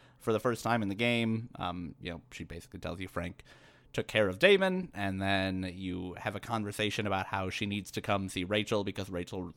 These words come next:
looking for her and is really, you know, wants to talk to her. And Sarah goes off on a pretty long tangent about how, or not a tangent, she makes the point of, like, "I'm not going to go see her,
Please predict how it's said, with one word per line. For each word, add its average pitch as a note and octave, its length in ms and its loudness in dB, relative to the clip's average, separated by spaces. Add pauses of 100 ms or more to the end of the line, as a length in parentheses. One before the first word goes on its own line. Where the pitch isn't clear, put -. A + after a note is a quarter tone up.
(120)
looking G#2 280 -2
for G#2 240 4
her F2+ 100 0
and F2 100 -4
is F#2 80 -8
really, E2+ 440 -2
you - 80 -10
know, - 40 -8
wants F2+ 200 -8
to - 80 -14
talk G2 240 -2
to G2+ 140 2
her. F#2+ 160 0 (460)
And C3 200 4
Sarah D#3+ 440 10
goes C3+ 280 4
off B2 240 4
on A2+ 340 4
a G2 80 -2
pretty C#3+ 300 2
long A#2 760 6
tangent A#2+ 560 2
about F#2 640 -2
how, E2+ 600 -2 (260)
or - 260 -10
not C#3+ 220 4
a - 20 -8
tangent, G2 400 -4
she B2+ 220 -2
makes C3+ 320 4
the C#3+ 100 6
point A#2+ 380 4
of, G2+ 160 -2
like, G2+ 280 0
"I'm G2+ 200 0
not G#2+ 260 4
going A2+ 280 4
to G#2+ 40 -6
go A2 120 4
see A#2 260 -2
her, C#3+ 240 6